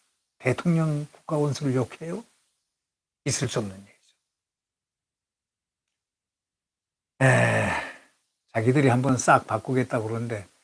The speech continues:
국민 여러분, 또 당원 여러분, 특히 이 당을 갖다가 이렇게 모해하고, 어? 소위 말해서 다섯 번이나 가처분 신청을 했던 이준석 개들, 당원 여러분들이 심판을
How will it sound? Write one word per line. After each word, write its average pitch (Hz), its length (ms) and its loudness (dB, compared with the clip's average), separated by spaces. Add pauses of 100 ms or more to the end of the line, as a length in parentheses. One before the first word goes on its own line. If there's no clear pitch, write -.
(240)
국민 131 400 2
여러분, 120 540 0
또 127 120 0
당원 131 400 2
여러분, 123 380 0
특히 - 380 -10 (440)
이 135 120 -4
당을 147 420 4
갖다가 120 440 -4
이렇게 110 280 -14
모해하고, 113 720 0 (580)
어? 165 140 -4 (920)
소위 117 220 2
말해서 113 420 -2 (840)
다섯 - 280 0
번이나 127 500 0 (300)
가처분 139 460 0
신청을 123 380 -2
했던 113 220 -6 (100)
이준석 135 500 0
개들, 104 320 -4 (800)
당원 180 320 6
여러분들이 185 560 6
심판을 143 720 -6